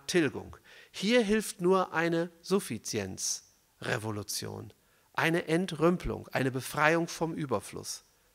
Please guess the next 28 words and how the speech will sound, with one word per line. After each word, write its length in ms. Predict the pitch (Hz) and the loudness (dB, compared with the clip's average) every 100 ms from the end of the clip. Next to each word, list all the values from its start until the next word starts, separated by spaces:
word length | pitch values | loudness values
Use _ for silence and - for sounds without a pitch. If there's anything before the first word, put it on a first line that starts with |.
| _ _ _ _ _ _ _ _ _ _ _ _ _ _ _ _ _ _ _ _ - - - | _ _ _ _ _ _ _ _ _ _ _ _ _ _ _ _ _ _ _ _ -18 -14 -6
Geht 200 | 135 151 | -2 0
das 180 | 202 | 2
in 100 | 226 | 2
einer 200 | 190 175 | 4 2
modernen 440 | 170 156 147 151 139 | 4 4 4 2 0
Gesellschaft? 760 | 117 120 127 - 214 - - _ _ - - | 0 0 0 -2 -6 -8 -20 _ _ -18 0
Das 160 | 165 208 | 2 2
ist 140 | 196 | 0
das 120 | 170 | 2
Letzte, 300 | 180 202 190 | 2 2 2
was 140 | 170 160 | 2 0
ich 60 | |
jetzt 160 | 156 - | -2 -2
noch 120 | 147 | 2
ganz 220 | 160 180 | 4 2
kurz 220 | - - | -4 -4
erläutern 540 | - 131 147 175 185 175 | 0 2 2 2 -2 0
will, 180 | 180 151 | 0 2
weil 160 | 147 | 2
das 300 | 135 165 - | 2 0 0
genau 440 | 175 160 151 147 - - - | -2 0 2 0 -2 -14 -12
sind 220 | - 143 | -6 -4
die 60 | 143 | -2
beiden 420 | 135 127 123 107 | 0 0 0 -2
Wege 400 | 123 139 170 240 - - _ - - | 0 0 0 -2 -2 -20 _ -12 -4
in 140 | 147 | -2
Richtung 480 | 143 151 151 143 139 | -2 -4 -2 -4 -4
Postwachstumsökonomie. 1120 | - 143 139 127 - 113 - - 107 98 95 | -6 -2 -2 -2 -4 -8 -8 -10 -8 -8 -10